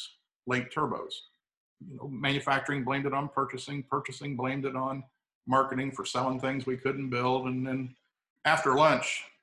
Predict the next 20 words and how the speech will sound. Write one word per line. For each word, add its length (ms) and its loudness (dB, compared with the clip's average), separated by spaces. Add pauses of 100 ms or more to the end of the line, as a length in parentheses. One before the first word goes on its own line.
(460)
the 120 0
manufacturing 800 4
leader, 260 0
which 300 0
was 480 0 (1600)
a 100 0
forty-year 840 4 (800)
hardcore, 800 4 (1500)
tough, 480 2 (800)
respected 1000 0 (300)
manufacturing 800 0
leader, 380 -8 (1300)
stood 420 4
up 500 4
at 160 -2
the 80 -6
front 300 0
of 40 0
the 60 2
room 400 0